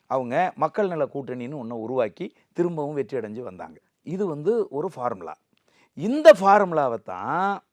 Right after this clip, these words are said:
பி ஜே பி சென்ட்ரல் கவர்மெண்ட்டுக்கு நிறைய பயன்படுத்துது. மாநிலங்கள் எல்லாம் உடைச்சிரும், உடைச்சு வாக்குகளை பிரிச்சு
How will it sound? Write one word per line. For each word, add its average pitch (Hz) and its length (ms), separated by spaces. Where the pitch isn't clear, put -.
பி 254 180
ஜே 294 220
பி 262 220
சென்ட்ரல் 240 360
கவர்மெண்ட்டுக்கு 208 460
நிறைய 175 340
பயன்படுத்துது. 131 500
மாநிலங்கள் 160 480
எல்லாம் 135 280
உடைச்சிரும், 135 320
உடைச்சு 170 300
வாக்குகளை 139 600
பிரிச்சு 175 380